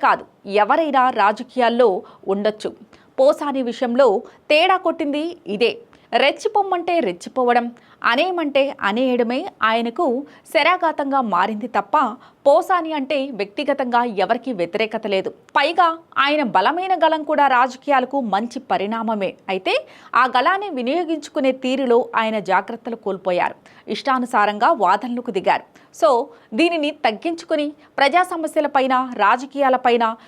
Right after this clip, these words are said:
నిర్మాణాత్మక వైఖరి అవలంబిస్తేనే పోసాని వంటి వారికి రాజకీయాల నుంచి మంచి భవిష్యత్తు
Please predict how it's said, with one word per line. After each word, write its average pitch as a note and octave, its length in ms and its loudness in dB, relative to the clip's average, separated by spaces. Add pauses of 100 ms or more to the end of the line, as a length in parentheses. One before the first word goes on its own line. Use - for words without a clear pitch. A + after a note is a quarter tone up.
(180)
నిర్మాణాత్మక D#4+ 680 -2 (100)
వైఖరి A#3 340 0 (140)
అవలంబిస్తేనే G#3+ 640 -2 (380)
పోసాని F4 460 2
వంటి B3 240 -2
వారికి A#3 320 0 (120)
రాజకీయాల A3+ 600 0
నుంచి G#3+ 240 -6 (460)
మంచి E4 300 -2 (140)
భవిష్యత్తు A#3+ 400 -2